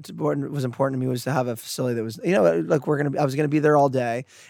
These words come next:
At the time, there was really no nice gyms in Santa, in Santa Cruz. And so I felt like we could differentiate ourselves that way. Um, so yeah, so I got, so when we opened, I kinda got back on track and I said, "Okay, never again can I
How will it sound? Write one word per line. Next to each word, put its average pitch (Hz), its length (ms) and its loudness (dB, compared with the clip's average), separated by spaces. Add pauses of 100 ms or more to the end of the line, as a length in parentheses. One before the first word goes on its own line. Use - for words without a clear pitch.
At 165 80 6
the 170 80 4
time, 185 260 4
there 180 140 2
was 175 120 2
really 185 140 2
no 170 200 6
nice 151 320 2
gyms 160 300 0
in 139 100 -2
Santa, 147 360 -2
in 151 140 -2
Santa 151 240 -2
Cruz. 117 340 -6 (460)
And 139 100 -6
so 160 100 0
I 135 60 4
felt 147 180 2
like 135 60 2
we 131 80 0
could 135 140 -6
differentiate 131 480 -4
ourselves 127 360 -6
that 127 160 -6
way. 131 200 -8 (640)
Um, 135 500 2 (300)
so - 120 4
yeah, 202 160 10
so 190 120 4
I 190 60 6
got, 185 320 4
so 180 100 2
when 175 160 4
we 170 120 6
opened, 160 240 6
I 143 100 2
kinda 143 200 0
got 135 160 0
back 135 200 -4
on 131 80 -6
track 123 280 -6
and 127 80 -8
I 120 60 -8
said, 147 160 -10
"Okay, 135 160 -8
never 135 240 -4
again 110 300 -8
can 107 120 -12
I 98 200 -8